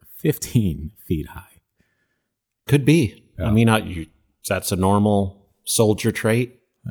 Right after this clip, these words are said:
Speaker 1: I mean,
Speaker 2: To
Speaker 1: it would
Speaker 2: brag a
Speaker 1: happen
Speaker 2: little
Speaker 1: today,
Speaker 2: bit,
Speaker 1: like,
Speaker 2: you
Speaker 1: sure,
Speaker 2: know?
Speaker 1: yeah, exaggeration, but
Speaker 2: And, you know, war is not anything most of us would, would be able to make it through without it changing the way we think. So
Speaker 1: Yeah.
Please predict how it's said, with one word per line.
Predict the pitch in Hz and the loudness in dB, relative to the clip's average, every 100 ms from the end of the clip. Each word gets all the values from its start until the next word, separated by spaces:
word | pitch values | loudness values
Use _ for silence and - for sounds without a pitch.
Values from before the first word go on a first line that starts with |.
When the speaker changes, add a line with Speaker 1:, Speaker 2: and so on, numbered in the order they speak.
| - - | -14 -6
Speaker 1:
I | 101 | -2
mean, | 95 101 | 0 2
Speaker 2:
To | 104 | 2
Speaker 1:
it | |
would | 101 | 4
Speaker 2:
brag | 104 107 | 4 4
a | |
Speaker 1:
happen | 110 | 4
Speaker 2:
little | 110 117 | 6 6
Speaker 1:
today, | 131 131 | 6 4
Speaker 2:
bit, | - | 0
Speaker 1:
like, | 98 101 101 - - | -6 -4 -4 -8 -4
Speaker 2:
you | 107 | 2
Speaker 1:
sure, | 151 120 117 | 4 4 2
Speaker 2:
know? | 123 | -2
Speaker 1:
yeah, | 104 107 110 104 | -4 -2 -4 -8
exaggeration, | 101 95 101 95 101 104 - 87 87 | -8 -2 -2 0 0 0 -2 -4 -4
but | - | -2
Speaker 2:
And, | 101 95 87 87 - _ _ _ - | -2 0 -2 -6 -12 _ _ _ -2
you | 107 | 0
know, | 87 | 0
war | 85 90 101 101 | 0 2 2 2
is | 95 90 - - - _ _ _ _ _ _ _ _ _ _ _ _ - | 0 -2 -6 -12 -18 _ _ _ _ _ _ _ _ _ _ _ _ -8
not | 95 95 | -4 -4
anything | 98 104 95 107 101 98 - - | -2 0 0 0 0 -2 -6 -4
most | 107 110 117 | -2 -2 0
of | 101 | 0
us | 104 - | 0 -2
would, | 95 - _ _ _ _ _ _ _ _ - | -6 -10 _ _ _ _ _ _ _ _ -6
would | 110 | -4
be | 107 | 0
able | 107 95 | 0 2
to | |
make | 98 101 104 | 0 0 -2
it | 104 | -4
through | 101 104 | 0 0
without | 107 98 95 95 107 | 0 -2 -2 -2 -4
it | 101 | -6
changing | - 92 92 98 | -4 -2 0 0
the | 98 | 2
way | 98 95 | 0 0
we | 95 | -2
think. | 92 104 110 143 - | -4 -2 -2 -4 -10
So | - | -4
Speaker 1:
Yeah. | 90 - | -2 -2